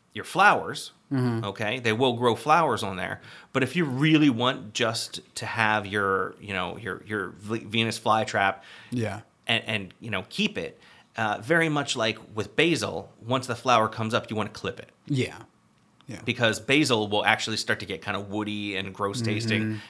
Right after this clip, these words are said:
Speaker 1: and things like that.
Speaker 2: Yeah.
Speaker 1: Uh,
Speaker 2: Unless you have that, like, small, like, uh, that purple Italian basil.
Speaker 1: Yeah.
Speaker 2: That stays like that all the time.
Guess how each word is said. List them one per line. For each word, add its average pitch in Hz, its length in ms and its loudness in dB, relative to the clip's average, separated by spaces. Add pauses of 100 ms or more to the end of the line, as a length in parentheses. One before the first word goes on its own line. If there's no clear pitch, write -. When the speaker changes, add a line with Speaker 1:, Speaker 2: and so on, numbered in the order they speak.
Speaker 1:
and 95 140 -6
things 104 220 -2
like 87 140 -6
that. 95 360 0
Speaker 2:
Yeah. 104 160 -4
Speaker 1:
Uh, 101 160 -4
Speaker 2:
Unless 175 220 4
you 175 40 4
have 156 100 4
that, 135 160 6
like, 113 200 2
small, 107 460 0
like, 98 360 -4 (360)
uh, 98 360 -2 (180)
that 98 260 -10
purple 120 360 -4
Italian 110 480 0
basil. 117 560 0
Speaker 1:
Yeah. 98 260 2
Speaker 2:
That 110 140 -4
stays 107 500 -4
like 98 160 -8 (460)
that 107 260 -4
all 101 140 -6
the 110 100 -16
time. 110 320 -10